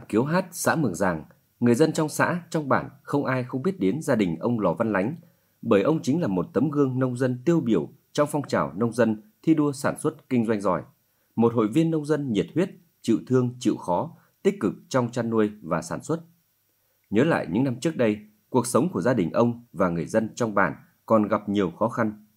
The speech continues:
quanh năm chỉ trông chờ vào cây ngô, cây sắn. Với bản tính siêng năng, cần cù,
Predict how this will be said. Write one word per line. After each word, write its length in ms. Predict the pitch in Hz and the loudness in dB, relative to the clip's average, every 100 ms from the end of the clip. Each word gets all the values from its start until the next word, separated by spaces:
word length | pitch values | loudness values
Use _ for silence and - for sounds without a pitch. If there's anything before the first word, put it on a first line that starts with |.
| _ _ _ | _ _ _
quanh 200 | 156 156 | 0 2
năm 180 | 147 139 - | 0 -4 -2
chỉ 240 | 104 78 | -2 0
trông 200 | 135 131 | -2 -2
chờ 240 | 117 85 69 - | 0 0 -2 -12
vào 280 | 76 90 78 | -2 -2 0
cây 140 | 110 107 | -2 0
ngô, 340 | 104 98 98 | 0 -2 -6
cây 140 | - 101 | -6 -4
sắn. 280 | 95 82 117 - _ _ _ _ - | -4 -6 -8 -14 _ _ _ _ -4
Với 180 | 90 170 | 0 2
bản 200 | - - | 0 -2
tính 160 | 95 165 | -4 -4
siêng 260 | - 131 | -2 -2
năng, 200 | 127 120 113 | 0 -2 -2
cần 260 | - 90 82 | 0 0 0
cù, 280 | 92 82 | 0 0